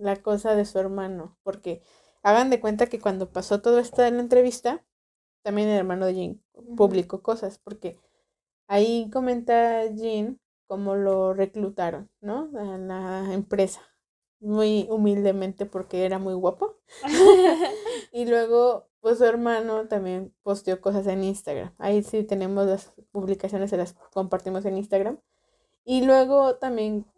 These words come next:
Speaker 1: eh, le preguntaron sobre cómo lo trataba a su hermano. Y se empieza a burlar de que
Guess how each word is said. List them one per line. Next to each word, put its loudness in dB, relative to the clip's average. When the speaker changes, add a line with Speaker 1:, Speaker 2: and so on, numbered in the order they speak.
Speaker 1:
eh, 0
le -2
preguntaron 0
sobre -4
cómo -6
lo 0
trataba 0
a -2
su -2
hermano. -2
Y -8
se 8
empieza 4
a 8
burlar -2
de -8
que -20